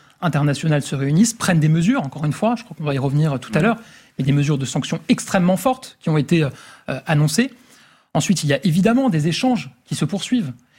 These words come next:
Speaker 1: Et ce que le président de la République a rappelé, ce qu'il a rappelé à Vladimir Poutine, avec qui il a, euh, échangé il y a quelques jours, ce que nous travaillons, c'est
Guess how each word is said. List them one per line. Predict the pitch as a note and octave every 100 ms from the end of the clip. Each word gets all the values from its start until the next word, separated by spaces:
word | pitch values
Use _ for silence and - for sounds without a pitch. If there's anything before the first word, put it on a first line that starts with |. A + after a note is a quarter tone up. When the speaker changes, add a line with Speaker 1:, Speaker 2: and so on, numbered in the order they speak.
| _ _ D3
Speaker 1:
Et | C3+
ce | B2+
que | - C#3+
le |
président | - D3 D3 D#3
de |
la | C#3
République | C#3 - C#3+ F3 C#3+
a | F3
rappelé, | D#3+ G#3 A#3+ A#3+
ce | -
qu'il | C#3+
a |
rappelé | C3 C3+ D#3 D#3
à | -
Vladimir | C#3+ C#3+ D3 D3+
Poutine, | D3+ E3+ - B3+
avec | C#3+ D3
qui | -
il | D#3
a, | C#3+ D3
euh, | C#3
échangé | D#3 - D#3+ C#3+ E3
il | C#3
y | D3
a | D3 B2 - -
quelques | - D3+ G#3
jours, | F#3+ B3+ E3+ - - - _
ce | _
que | - C#3 C3+ C3
nous | B2+ C3 C3 B2+ -
travaillons, | - E3+ F#3+ A#3+ B3+ - - -
c'est | -